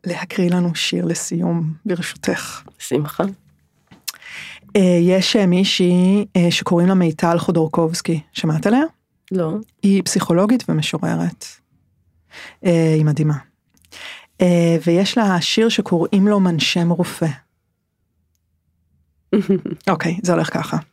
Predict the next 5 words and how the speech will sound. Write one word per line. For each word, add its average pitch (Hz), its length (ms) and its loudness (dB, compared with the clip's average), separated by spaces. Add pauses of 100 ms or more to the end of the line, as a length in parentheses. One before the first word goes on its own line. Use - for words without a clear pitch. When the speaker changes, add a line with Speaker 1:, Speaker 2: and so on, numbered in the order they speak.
(840)
Speaker 1:
אה, 180 360 4
מנשם 175 420 2
רופא, 208 600 2
מיטל 165 540 0
חודורקובסקי. 170 800 -4